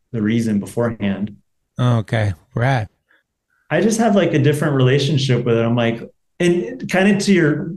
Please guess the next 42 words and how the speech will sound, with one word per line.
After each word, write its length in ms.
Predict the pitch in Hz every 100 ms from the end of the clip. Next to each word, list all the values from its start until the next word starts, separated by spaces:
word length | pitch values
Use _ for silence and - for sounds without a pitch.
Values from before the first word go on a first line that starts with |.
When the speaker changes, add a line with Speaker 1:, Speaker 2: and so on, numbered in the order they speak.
| -
Speaker 1:
to, 100 | -
like, 260 | 151 135 131
beat 260 | 143 143 139
a 100 | 127
horse, 400 | 135 131 131 - -
a 60 | 131
dead 200 | 135 127
horse 300 | 131 127 -
even 240 | 131 127 123
more. 520 | 127 131 131 131 - _ _ _ -
Like, 160 | 139
you 280 | 143 170 156
know, 120 | 151
you're 200 | 151 147
saying, 300 | 139 151 143
like, 320 | 139 127 131 - - _ _ _ -
I 80 | 135
got 200 | 131 131
to 60 |
film 300 | 131 147 147
with 180 | 131 131
these 260 | 123 127 -
certain 260 | 131 131
people. 480 | 131 131 180 175 - - _ _ _
There's 200 | 156 165
even, 220 | 190 180
like, 300 | 160 135 135 - -
there's, 380 | 170 160 - -
to 120 | 180
me, 220 | 165 214
there's 220 | 190 156
a 120 | 147 147
place 340 | 165 160 -
for 100 | 143
someone 340 | - 156 156
that's 200 | 143 135
still 320 | - - 147 147
learning 280 | 147 143
how 120 | 135 131
to 100 | 123
film. 520 | - 160 151 110 110
Like, 320 | 117 110